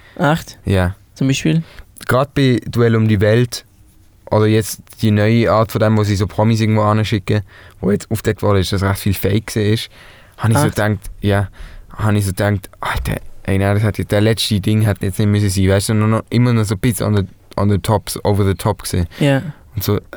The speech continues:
Speaker 2: so die Leute bloßgestellt, aber immer so ein bisschen zu stark, was dann so in eine, in eine Richtung gegangen ist, wo es dann einfach nur noch pervers gewesen wäre, f-, finde ich oft. Wenn es jetzt noch ein bisschen weiter gegangen wäre, weißt du. So, sie haben,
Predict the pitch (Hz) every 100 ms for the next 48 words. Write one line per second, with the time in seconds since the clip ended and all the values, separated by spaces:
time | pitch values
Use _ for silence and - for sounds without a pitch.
0 | - - 90 107 98 113 113 - 120 123
1 | - 113 - 104 - 117 120 104 - 117
2 | - 107 - 113 - 101 92 101 98 98
3 | 92 95 90 101 104 - 98 107 113 -
4 | 98 101 101 - 98 - - 92 98 98
5 | 98 92 - - - - - - 98 95
6 | 98 101 - 101 90 87 - 92 - 101
7 | 98 90 - - 95 - - - - -
8 | - 110 104 117 107 113 - 104 107 101
9 | 95 98 85 87 90 - - - - -
10 | _ - 101 110 220 247